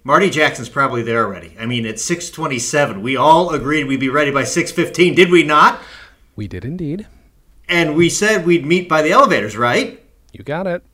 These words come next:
Speaker 1: "And we synchronized our watches, right?"
Speaker 2: If by we, you mean you and Matthew, right. And <laughs>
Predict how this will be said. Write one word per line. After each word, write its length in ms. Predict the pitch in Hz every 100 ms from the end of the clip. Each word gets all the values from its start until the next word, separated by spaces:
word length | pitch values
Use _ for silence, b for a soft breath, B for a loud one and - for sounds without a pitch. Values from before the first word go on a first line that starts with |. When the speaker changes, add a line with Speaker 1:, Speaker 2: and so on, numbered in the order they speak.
| _ _ _ -
Speaker 1:
"And 140 | 170
we 80 | 180
synchronized 520 | 202 208 202 202 180
our 160 | 185 175
watches, 600 | 196 294 - 202 139 117
right?" 480 | 147 160 240 233 - _ -
Speaker 2:
If 160 | 165
by 140 | - 175
we, 320 | 147 165 165
you 160 | 180 156
mean 300 | 147 135 123
you 180 | 131 139
and 160 | 127
Matthew, 720 | 120 120 127 - 143 160 175 170
right. 400 | 101 87 - _ _ _ _ _ _ - -
And 480 | 98 101 147 143
<laughs> 880 | 101 - 139 117 - 160 - 175 139